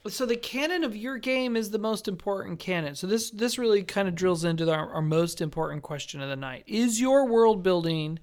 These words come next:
is it enhancing the game experience or is it detracting from the game experience? Are you having better sessions because of your world building or are you having weaker sessions because of your world building?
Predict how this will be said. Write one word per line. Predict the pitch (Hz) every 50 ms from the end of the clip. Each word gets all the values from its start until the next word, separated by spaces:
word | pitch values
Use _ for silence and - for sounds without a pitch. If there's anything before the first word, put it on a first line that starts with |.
| - _ _ _ _ - - - - - - - _ _ _
is | - 170
it | 185 196 180
enhancing | 170 165 151 131 160 175 185 190 185 - 214
the | 208 214
game | 214 220 220 220
experience | 233 226 220 - - - 220 214 220 226 240 262 240 247
or | 202 180 170 170
is | 170 165 160 160
it | 165 156 151
detracting | - 156 147 - - - - 185 175 165 160 - - 180 160 139
from | 131 - 156 147 147
the | 139
game | 127 135 131 127 123
experience? | 123 131 - - - 131 107 104 104 - -
Are | - 165
you | 156 160 160
having | 175 170 165 151 143
better | 139 131 156 156 156 185 208 208
sessions | - - 233 226 220 - 254 240 226
because | - - 233 - 254 233 226
of | 240 220
your | 220 226 226
world | 220 226 226 220 220 208
building | - 226 220 226 233 233 226 247
or | - 190 175
are | 170
you | 175 175 170 160
having | 165 170 165 156 143 143 147
weaker | 143 165 170 170 - - 143
sessions | 127 - - 127 123 - - 131 123 -
because | - 139 - - 147 131 131
of | - 120 113
your | 107 123
world | 139 139 90 - - -
building? | - - - - - - -